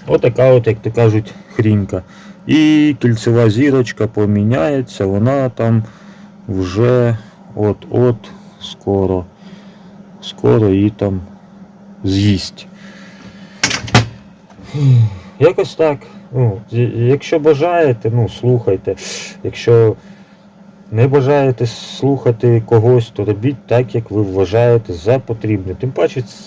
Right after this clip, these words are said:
ця техніка працювала хрін зна скільки років. І тут вона, е,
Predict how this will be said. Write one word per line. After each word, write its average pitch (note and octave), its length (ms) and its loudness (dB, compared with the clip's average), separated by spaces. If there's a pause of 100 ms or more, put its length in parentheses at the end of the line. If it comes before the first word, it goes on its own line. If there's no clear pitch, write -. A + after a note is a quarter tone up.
(160)
ця C#3+ 80 -2
техніка B2+ 480 -4
працювала A#2 600 0
хрін A#2 260 -2
зна G2+ 180 -4
скільки G2+ 400 -6
років. F#2 360 -6
І F#2 60 -4
тут B2+ 260 -4
вона, A#2+ 360 2 (500)
е, F#2+ 840 0